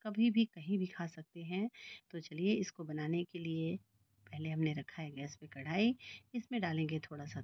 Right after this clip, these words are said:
तेल और तेल जब गर्म हो जाएगा तो इसमें डालेंगे हम पोहा। तो पोहा को हम पहले अच्छे से भून लेंगे।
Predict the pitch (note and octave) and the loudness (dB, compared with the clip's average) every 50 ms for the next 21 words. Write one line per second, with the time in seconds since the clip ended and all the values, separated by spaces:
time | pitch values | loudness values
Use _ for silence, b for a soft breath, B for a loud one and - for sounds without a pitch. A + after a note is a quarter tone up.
0 | - - F3 D#3+ D3+ - - - B B B B B B B - F3 E3+ - E3+ | 0 2 4 4 4 4 2 -2 B B B B B B B -8 -8 -4 2 6
1 | F3+ F#3+ G#3 F#3 G3 F3+ E3 D3+ D3+ D3+ E3 F3 F#3 F#3+ F#3+ G3+ G#3 G#3 G3+ G#3 | 8 8 8 10 8 6 6 6 4 6 6 8 8 8 10 10 10 10 10 10
2 | G3+ G3 G#3 - E3+ D#3+ - - E3+ E3+ E3 E3 D#3 D3+ D#3 D#3 D3+ D#3+ D#3+ D#3 | 8 8 6 2 -4 -6 -4 -4 -2 -2 0 0 2 2 4 4 4 4 2 2
3 | - A3 G#3+ - - D#3+ B2 C#3+ D3+ - - D#3 B B B B B B B B | 4 2 2 2 0 -6 -6 -6 -4 -6 -6 -8 B B B B B B B B
4 | - - F#3 F3+ E3+ - - D3+ D#3 D#3 E3+ F3+ - - E3+ F3 F#3 G3 G3 - | -8 -4 -4 -4 -4 -6 -8 -8 -4 -2 -2 -2 -2 -4 -2 0 2 2 2 2
5 | F3 E3 E3+ F#3+ G#3+ B3 - _ - E3 - - - E3+ D#3+ - F#3+ F3+ D3 C3+ | 2 4 6 8 8 6 6 _ -8 -18 -10 -4 -4 -4 -2 0 0 0 0 2
6 | D3 D#3 D3 C#3 D3 C#3+ C#3 C3+ C#3+ C#3+ D#3 | 4 4 4 6 4 4 2 2 0 -2 -4